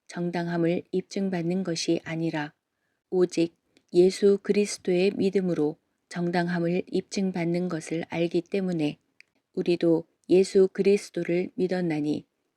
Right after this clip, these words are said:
우리가 율법의 행위들에 의해서가 아니라 그리스도의 믿음으로 정당함을 입증받으려 함이라.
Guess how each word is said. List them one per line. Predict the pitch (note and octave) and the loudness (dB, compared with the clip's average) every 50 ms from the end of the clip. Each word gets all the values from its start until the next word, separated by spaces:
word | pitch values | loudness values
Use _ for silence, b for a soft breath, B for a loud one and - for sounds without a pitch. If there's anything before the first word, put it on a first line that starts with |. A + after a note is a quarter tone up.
| _ _ | _ _
우리가 | F3 E3+ E3+ D#3 - D#3+ D#3 D#3 - - _ _ _ _ _ F3+ | -2 -2 -2 -2 0 -4 -6 -6 -8 -12 _ _ _ _ _ 0
율법의 | F#3+ F#3+ - G3 F#3+ - F#3+ F#3 F#3 G3 | 0 0 2 -2 -2 0 2 2 2 0
행위들에 | G3+ - B3+ B3 A#3+ A#3 - F#3+ F3+ F3 F3 F3 - - | 0 2 4 4 4 4 2 0 2 2 0 0 0 0
의해서가 | F#3 F#3 F#3 F#3+ - - E3 - - D#3+ D#3+ - | 0 0 0 0 -2 -6 -8 -6 -4 -6 -6 -6
아니라 | - - D#3+ E3 D#3+ D#3+ D3+ D3 D3 D3 - _ _ _ _ _ _ _ _ _ _ | -8 -8 -6 -4 -4 -4 -4 -6 -10 -10 -14 _ _ _ _ _ _ _ _ _ _
그리스도의 | - - E3+ F#3 F#3 - - - F#3 F3 E3+ F3+ F#3 - | -6 0 2 2 0 0 -4 -4 0 2 2 2 2 0
믿음으로 | - F#3 F3+ G3 F#3 F3+ E3 - D#3 D3+ E3 - _ _ _ _ _ _ _ | 0 0 0 0 0 0 0 0 0 -2 -2 -6 _ _ _ _ _ _ _
정당함을 | - F#3 F3+ F3 F3 F3+ F3+ F3+ F3 E3+ E3 E3 E3+ E3+ - _ | -6 -4 -2 0 0 0 0 0 0 0 0 0 0 -2 -2 _
입증받으려 | F#3+ F#3 - - - G3 F#3+ F#3+ F#3+ F3+ F3 - F3 E3 D3+ C#3+ | -4 -4 -4 -6 -4 -2 -2 -2 -4 -6 -4 -2 0 0 0 0
함이라. | D3 - - G#3 G3 F3+ E3 D3 D3 D#3 | -2 -4 -4 -4 -4 -4 -4 -6 -8 -8